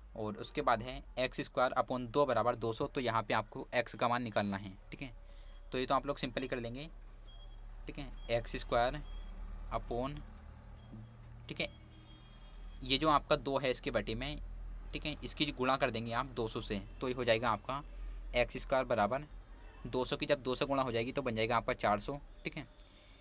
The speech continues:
एक्स स्क्वायर बराबर चार सौ। उसके बाद में आपको दोनों का वर्गमूल निकाल लेना है, ठीक है। जब एक्स स्क्वायर का वर्गमूल निकालेंगे तो हो जाएगा एक्स, चार सौ का वर्गमूल निकालेंगे आप तो हो जाएगा आपका बीस, ठीक है, तो एक बीस आ जाएगा।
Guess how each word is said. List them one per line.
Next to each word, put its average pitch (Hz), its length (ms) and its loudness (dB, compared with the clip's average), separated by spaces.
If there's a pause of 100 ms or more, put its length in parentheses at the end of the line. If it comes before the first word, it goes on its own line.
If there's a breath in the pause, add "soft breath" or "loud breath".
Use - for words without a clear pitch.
(220 loud breath)
एक्स 123 260 4
स्क्वायर 139 260 8
बराबर 135 280 8
चार 113 240 6
सौ। 151 160 -2
उसके 143 320 0
बाद 123 180 8
में 127 100 2
आपको - 180 4
दोनों 123 280 0
का 139 100 6
वर्गमूल 127 400 2
निकाल 110 220 2
लेना 101 200 0
है, 95 240 -8
ठीक - 140 -6
है। 120 220 -8
जब - 160 0 (120)
एक्स 123 220 6
स्क्वायर 131 240 6
का 139 100 4
वर्गमूल 127 300 4
निकालेंगे 123 480 0 (480 soft breath)
तो 127 60 -2
हो 120 100 2
जाएगा 120 340 6
एक्स, 117 260 6 (680)
चार 139 200 10
सौ - 120 4
का - 100 2
वर्गमूल 131 320 4
निकालेंगे 110 400 2
आप 131 220 -2
तो 147 60 0
हो 127 80 0
जाएगा 107 240 2
आपका 104 200 0
बीस, 101 360 -4 (200)
ठीक 143 100 -4
है, 123 140 -4 (460 soft breath)
तो 131 60 0
एक - 220 2
बीस 113 180 2
आ 113 40 4
जाएगा। 98 340 -4